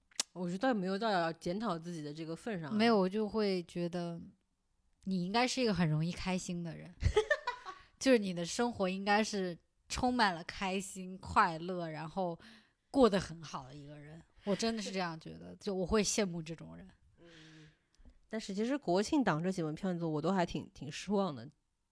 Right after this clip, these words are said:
Speaker 2: 你他妈就看了一部，我跟你讲，
Speaker 1: 嗯。
Speaker 2: 现在骂的就是你这种人，
Speaker 1: 对。
Speaker 2: 看都没看，你凭什么说人家不好看？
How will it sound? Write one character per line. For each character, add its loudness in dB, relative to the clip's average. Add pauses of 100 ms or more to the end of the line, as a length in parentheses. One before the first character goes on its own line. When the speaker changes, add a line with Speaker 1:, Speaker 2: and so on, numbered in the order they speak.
(160)
Speaker 2:
你 10
他 12
妈 6
就 10
看 12
了 2
一 4
部， 2
我 10
跟 8
你 2
讲， 2
Speaker 1:
嗯。 2
Speaker 2:
现 6
在 10
骂 10
的 4
就 2
是 2
你 -6
这 -4
种 -4
人， -10
Speaker 1:
对。 4
Speaker 2:
看 12
都 10
没 8
看， 10
你 -4
凭 6
什 6
么 2
说 2
人 0
家 2
不 0
好 0
看？ -4